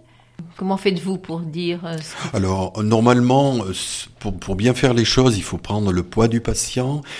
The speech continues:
Speaker 2: et on en a, on donne tant de milligrammes par poids. En cla-, classiquement, pour un adulte, on peut monter, pour un adulte de, de taille normale,
Speaker 1: Mm.
Speaker 2: euh, de, de poids normal, euh,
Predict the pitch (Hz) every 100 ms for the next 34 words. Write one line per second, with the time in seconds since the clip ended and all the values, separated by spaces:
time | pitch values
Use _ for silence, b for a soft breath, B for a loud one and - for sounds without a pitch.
0 | B - 101 107 104 101 107 101 98 104
1 | 104 107 107 95 98 90 98 92 - -
2 | - 73 B B B 107 104 107 98 92
3 | 87 - - 107 - 104 - 104 123 135
4 | 113 B B 101 90 98 92 90 113 131
5 | 131 - 85 B B B 92 90 107 98
6 | 101 98 - 113 107 - 85 87 90 92
7 | - 82 80 82 80 80 82 90 90 87
8 | 95 92 98 104 110 104 90 208 175 B
9 | B B 85 82 80 85 85 82 80 80
10 | - 92 87 85 87 95 104 120 131 139
11 | 131 B B B B -